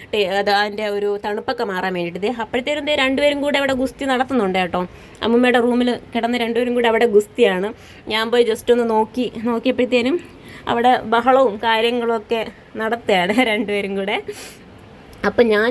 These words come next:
ചെന്ന് വീണ്ടും ആ പപ്പായ ഒന്ന് നോക്കി കേട്ടോ. ഞാൻ നോക്കിയപ്പോഴത്തേനും ഞാൻ കഴിച്ചപ്പോൾ ഭയങ്കര കയ്പ്പ്,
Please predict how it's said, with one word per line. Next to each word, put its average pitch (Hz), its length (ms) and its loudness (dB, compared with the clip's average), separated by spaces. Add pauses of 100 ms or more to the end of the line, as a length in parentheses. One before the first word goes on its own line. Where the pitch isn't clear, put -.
ചെന്ന് 247 240 2
വീണ്ടും 233 240 0
ആ - 80 0
പപ്പായ 214 340 2 (120)
ഒന്ന് 202 200 -2
നോക്കി 185 320 -2
കേട്ടോ. 165 240 -4
ഞാൻ 180 100 -4 (160)
നോക്കിയപ്പോഴത്തേനും 202 640 2 (340)
ഞാൻ 226 160 2
കഴിച്ചപ്പോൾ 202 420 0
ഭയങ്കര 226 360 2 (100)
കയ്പ്പ്, - 380 -2